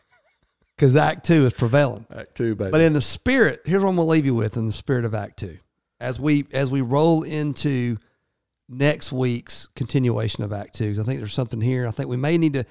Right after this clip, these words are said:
Speaker 1: we need to call out and see if we can get Randy Dodd on the podcast.
Speaker 2: Mm.
Speaker 1: Randy Dodd.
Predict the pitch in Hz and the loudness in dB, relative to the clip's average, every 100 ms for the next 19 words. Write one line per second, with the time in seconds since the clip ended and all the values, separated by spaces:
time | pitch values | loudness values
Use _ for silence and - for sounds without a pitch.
0 | _ _ - 202 208 - 180 160 147 135 | _ _ -2 -2 0 4 6 8 6 2
1 | 110 - 127 123 117 120 123 110 117 107 | -4 -2 -2 -2 -4 -4 -2 -2 -2 -2
2 | 101 - 98 - 95 82 - 95 92 113 | -4 -6 -8 -8 -12 -12 -18 -18 -8 -6
3 | 110 101 85 80 | -4 -6 -10 -14